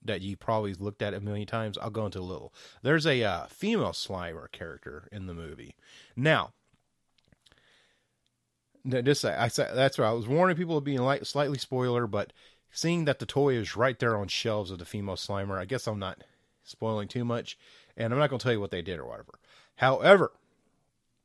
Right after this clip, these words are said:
this is neat. There's a scene in the movie, it's in the trailer, where they're at a concert.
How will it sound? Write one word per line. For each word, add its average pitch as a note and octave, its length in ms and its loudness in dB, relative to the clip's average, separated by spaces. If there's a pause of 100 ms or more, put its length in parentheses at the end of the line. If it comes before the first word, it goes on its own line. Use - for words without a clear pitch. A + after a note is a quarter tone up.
(800)
this D#3 220 4
is C3+ 160 2
neat. C3+ 340 0 (2250)
There's B2+ 300 2
a B2+ 40 -2
scene G3 380 2
in A#2+ 100 2
the A2+ 80 0
movie, G#2 420 -2
it's F#2 180 -6
in E3+ 80 2
the E3 80 2
trailer, G#2 480 2
where G#2 220 0
they're G#2 180 0
at A2 140 2
a F#2+ 60 -2
concert. - 600 -4